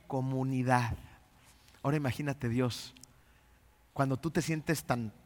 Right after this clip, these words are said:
capaz que ni siquiera lo voltees a ver, Él te creó, Él te diseñó. Él quiere que dependamos de Él. Acuérdate de la palabra, la parábola del hijo pródigo. ¿Te acuerdas qué le pasó a este chavo?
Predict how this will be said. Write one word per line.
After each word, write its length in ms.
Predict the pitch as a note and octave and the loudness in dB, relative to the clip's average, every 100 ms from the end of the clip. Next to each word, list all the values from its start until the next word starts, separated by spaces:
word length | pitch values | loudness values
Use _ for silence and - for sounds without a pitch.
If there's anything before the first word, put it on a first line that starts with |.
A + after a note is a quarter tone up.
| - - | -20 0
capaz 480 | C3+ - C#3 C#3+ - | 0 4 4 2 -2
que 160 | B2+ - | -6 -6
ni 300 | C3 B2 C3 | -6 -2 -2
siquiera 320 | B2 B2+ C#3+ C#3+ | -2 -2 0 0
lo 80 | |
voltees 360 | B2 A2+ C3 C3 | 0 -2 -4 -2
a 60 | A#2 | -2
ver, 240 | B2+ - - - - - _ _ _ - - | -2 -6 -20 -20 -20 -20 _ _ _ -20 -2
Él 160 | F3+ | -2
te 140 | F#3 F#3 | -2 -2
creó, 320 | D#3+ E3+ G3 | -2 0 0
Él 100 | F#3 | -2
te 140 | F#3 | -2
diseñó. 580 | F3 D#3 C#3 C3 D#3 G3 - - - - - - _ _ _ _ - | -2 -2 -4 -4 -4 -8 -12 -20 -20 -20 -20 -20 _ _ _ _ 2
Él 180 | D#3 | 2
quiere 460 | - - D#3+ F3 F3 | 0 0 4 6 4
que 140 | D3+ | 2
dependamos 800 | B2+ A#2 B2 A#2+ B2+ D3 D3 C3 | 2 2 0 4 4 4 2 -2
de 240 | A#2 A#2 A#2 | 0 0 0
Él. 180 | F#3 E3+ - - - - _ _ - - - - C3 | -2 -8 -20 -20 -20 -20 _ _ -20 -20 -18 -4 -2
Acuérdate 420 | C3 G3 G#3 F#3 | 6 8 8 6
de 100 | D3 | 6
la 120 | C3+ | 8
palabra, 440 | - C#3 D#3+ D#3 | 10 12 10 8
la 160 | C#3 C3+ | 6 6
parábola 380 | C3+ D3 D#3+ C#3 | 8 8 8 6
del 140 | B2+ | 4
hijo 180 | C#3+ C#3+ | 2 -2
pródigo. 500 | - C3+ C3+ A2 G#2+ - - _ - - | 0 2 2 0 -4 -16 -20 _ -20 -12
¿Te 40 | |
acuerdas 220 | A#2+ A3 - | -2 0 0
qué 80 | |
le 80 | G#3+ | 0
pasó 200 | C#3 C3+ | 0 0
a 20 | |
este 140 | E3 - | -4 0
chavo? 340 | - C3 F#3 | 2 2 0